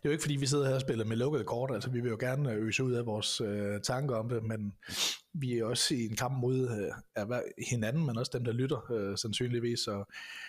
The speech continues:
altså, jeg kan love så meget, at de spillere, jeg nævner her, øh, velvidende, at det måske er lidt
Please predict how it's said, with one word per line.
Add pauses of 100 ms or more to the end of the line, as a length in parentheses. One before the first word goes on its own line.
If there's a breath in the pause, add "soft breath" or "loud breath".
(960 loud breath)
altså,
jeg
kan
love
så
meget, (100)
at
de
spillere,
jeg
nævner
her,
øh,
velvidende,
at
det
måske
er
lidt